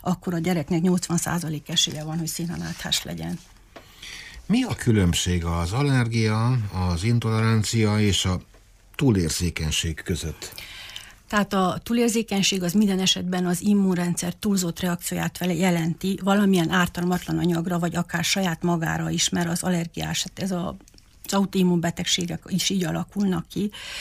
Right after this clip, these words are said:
Speaker 1: Viszont a kialakulási idő és az, hogy, ö, a közvetítők, ö, különböznek. Tehát, ö, ez lehet korai vagy késői reakció a túlérzékenység,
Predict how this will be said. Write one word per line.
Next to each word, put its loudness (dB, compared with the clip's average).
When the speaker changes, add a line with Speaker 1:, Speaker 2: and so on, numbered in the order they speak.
Speaker 1:
Viszont 2
a 2
kialakulási 2
idő 4
és 2
az, 0
hogy, 0
ö, 2
a -4
közvetítők, 0
ö, 2
különböznek. 0
Tehát, -2
ö, 0
ez 2
lehet 0
korai 2
vagy -6
késői 0
reakció -2
a 0
túlérzékenység, -2